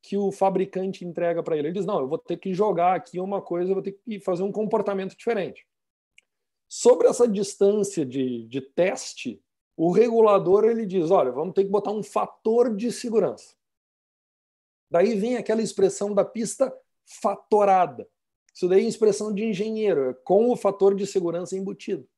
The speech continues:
Essa é uma pista que a gente chama de não fatorada, que é a tal da,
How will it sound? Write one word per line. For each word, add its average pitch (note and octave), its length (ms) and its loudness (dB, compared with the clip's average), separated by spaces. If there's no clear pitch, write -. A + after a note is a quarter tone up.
Essa G#3 260 2
é - 20 0
uma A#3 140 0
pista G#3 380 0
que G3 80 2
a F#3 60 4
gente E3+ 200 -4
chama F3 260 -2
de E3 120 -2
não E3+ 280 4
fatorada, F#3 540 2
que - 140 0
é D#3 40 6
a D3+ 100 6
tal D#3+ 260 2
da, C3 280 0